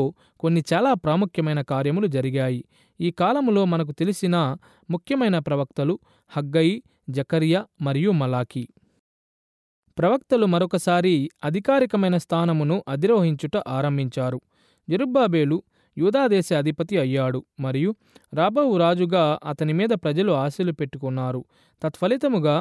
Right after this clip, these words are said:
దేవాలయమును పునర్నిర్మించమని హగ్గయి మరియు జకర్యా ఇజ్రాయేలు అధికారులను ప్రోత్సహించారు. దేవునికి వ్యతిరేకముగా తిరుగుబాటు చేసినందున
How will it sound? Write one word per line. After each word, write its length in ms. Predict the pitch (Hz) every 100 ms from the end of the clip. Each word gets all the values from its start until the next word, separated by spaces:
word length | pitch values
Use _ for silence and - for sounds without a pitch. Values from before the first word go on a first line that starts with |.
| 208 _ _ -
దేవాలయమును 640 | 151 226 277 254 214 190
పునర్నిర్మించమని 960 | 165 165 220 214 180 170 156 156 151 160 135 - _ _ -
హగ్గయి 420 | 143 151 208 226 -
మరియు 300 | 156 151 165
జకర్యా 520 | 143 143 202 202 143 131 190 _ _ -
ఇజ్రాయేలు 500 | 143 180 254 247 196
అధికారులను 640 | 151 156 165 151 139 175
ప్రోత్సహించారు. 840 | 226 151 147 151 135 127 135 131 123 - _ _
దేవునికి 440 | 139 180 285 294 208
వ్యతిరేకముగా 680 | 170 165 233 214 190 170 165
తిరుగుబాటు 560 | 147 160 190 185 170 156
చేసినందున 580 | 151 139 151 143 143